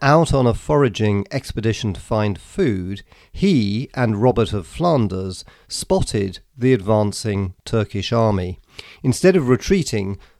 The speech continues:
Bohemond led a blistering charge against the Turks. While there was a confused battle with heavy casualties on both sides,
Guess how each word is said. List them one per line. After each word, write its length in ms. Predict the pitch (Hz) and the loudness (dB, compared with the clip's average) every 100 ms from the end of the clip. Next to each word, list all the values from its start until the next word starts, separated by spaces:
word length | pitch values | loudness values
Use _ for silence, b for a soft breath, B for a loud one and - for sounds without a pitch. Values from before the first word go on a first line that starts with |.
| b - | b 4
Bohemond 500 | 160 175 107 104 98 | 6 6 4 2 2
led 160 | 123 | 0
a 60 | 113 | 0
blistering 760 | 87 113 190 202 - 127 120 113 | -2 0 0 0 -2 0 2 2
charge 440 | 156 135 101 87 | 2 2 2 -2
against 360 | 101 110 101 - | -2 -2 -4 -8
the 80 | |
Turks. 580 | - 127 104 90 - - - b b b | -2 0 0 -2 -10 -16 -16 b b b
While 220 | 131 139 | 6 6
there 100 | 123 | 6
was 180 | 117 107 | 2 0
a 60 | 113 | -2
confused 640 | - 110 - 180 165 120 | 0 -2 0 0 0 0
battle 380 | 120 98 - 131 | 0 0 -2 -2
with 140 | 117 | -2
heavy 280 | 85 131 110 | -2 -2 -2
casualties 560 | - 120 - 104 110 95 | 0 -2 -2 -4 -4 -4
on 140 | 101 | -2
both 240 | 101 104 - | -2 -2 -4
sides, 600 | - 131 104 98 85 | 0 2 2 0 -6